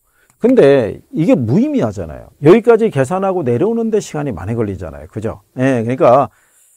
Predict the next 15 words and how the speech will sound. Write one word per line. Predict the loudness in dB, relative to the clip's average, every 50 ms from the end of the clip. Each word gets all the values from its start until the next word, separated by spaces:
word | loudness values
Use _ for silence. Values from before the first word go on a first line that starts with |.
| _ _ _ _
이렇게 | 4 4 6 6 6
다섯 | 4 4 0 2 2 2 2
가지에 | 4 4 4 4 2 2 0 2
대한 | 2 0 0 0
기준을 | -4 -6 -6 -4 -4 -4 -4 -4 -4
가지고 | -4 -6 -6 -6 -4 -2 0 0 2 2 0 0
찾으라고 | -2 -4 -8 -2 0 4 4 4 4 2
이렇게 | 0 -2 -4 -6 -8
<laughs> |
유도하게 | -8 -8 -10 -10 -4 -4 -2 -2 -2 -8
되면 | -8 -8 -8 -4 0 0 0 0 -2 _ _ _ _ _ _ _ _ _
너무 | 2 4 4 6 6 4
집착하지는 | 2 0 -8 -4 -2 -2 0 0 -2 -4 -4 -4
마시란 | -4 -6 -4 -4 -4 -4 -2 -2 -4
얘기예요. | -6 -6 -4 -2 -2 -2 -4 -6 -10